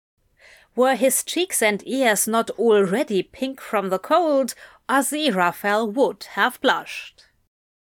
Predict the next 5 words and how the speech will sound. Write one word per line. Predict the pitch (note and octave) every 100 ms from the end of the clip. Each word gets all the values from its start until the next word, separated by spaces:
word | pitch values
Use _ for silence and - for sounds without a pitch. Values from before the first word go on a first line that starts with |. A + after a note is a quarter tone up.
| _ _ _ - - - _
Instead, | B3 A#3+ A#3+ - C4 B3+ B3 -
he | _ - B3
locked | A#3 C4 -
his | - A3+ -
jaw, | - A#3 G#3+ G#3+